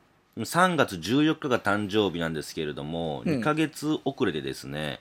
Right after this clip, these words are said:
Speaker 2: はい。
Speaker 1: あの、桂先生からお誕生日プレゼントをいただきまして、
Speaker 2: はいはい。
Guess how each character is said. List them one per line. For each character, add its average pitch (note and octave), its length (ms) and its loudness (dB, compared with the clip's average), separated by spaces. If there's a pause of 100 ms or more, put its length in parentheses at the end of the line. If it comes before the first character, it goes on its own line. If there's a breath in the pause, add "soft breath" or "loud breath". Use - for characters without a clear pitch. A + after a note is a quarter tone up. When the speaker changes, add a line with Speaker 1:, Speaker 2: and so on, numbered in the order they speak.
(100)
Speaker 2:
は B2+ 180 2
い。 D2+ 60 -10
Speaker 1:
あ - 20 -10
の、 D2+ 80 -8
桂 D#3 420 0
先 E2+ 260 -4
生 F2 220 -2
か D#2 140 -8
ら C#2+ 80 -4
お D#2 60 -4
誕 D3 380 -8
生 D3+ 100 -4
日 D3 60 -4
プ D#3 80 -8
レ D#3 60 -2
ゼ A2 40 0
ン E2 40 -6
ト E2 60 -6
を D2 40 -8
い - 20 -8
た D#2 80 -8
だ C#2+ 100 -8
き - 80 -14
ま C#2 100 -10
し - 80 -10
て、 A#1+ 260 -12
Speaker 2:
は F3+ 160 2
い C#3+ 60 0
は B2+ 200 -2
い。 G#2 40 -2